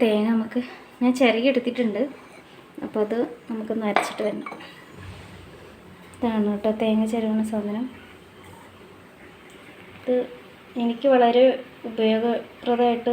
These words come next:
തോന്നി. എന്താണെന്ന് വെച്ചാൽ താഴെ ഇരുന്ന് ചിരവുന്നേക്കാട്ടും നല്ല എളുപ്പത്തിൽ നമുക്കിത് ചിരവി എടുക്കാൻ പറ്റും. വളരെ സിമ്പിളാണ്.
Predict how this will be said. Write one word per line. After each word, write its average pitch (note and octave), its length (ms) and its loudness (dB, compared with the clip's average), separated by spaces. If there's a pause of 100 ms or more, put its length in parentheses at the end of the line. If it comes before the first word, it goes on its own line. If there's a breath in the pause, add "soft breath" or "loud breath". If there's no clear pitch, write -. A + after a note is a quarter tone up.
(120)
തോന്നി. G#3+ 300 0 (100)
എന്താണെന്ന് A3 320 -2
വെച്ചാൽ A#3+ 240 -2 (480 loud breath)
താഴെ A#3 300 8
ഇരുന്ന് C4 240 4
ചിരവുന്നേക്കാട്ടും A3+ 720 2 (360)
നല്ല G#3+ 160 4 (140)
എളുപ്പത്തിൽ A3 420 0 (100)
നമുക്കിത് A3+ 360 2 (720 loud breath)
ചിരവി A3 420 4
എടുക്കാൻ G#3+ 340 0
പറ്റും. A#3 260 0 (1200)
വളരെ A#3+ 280 2
സിമ്പിളാണ്. A3 600 2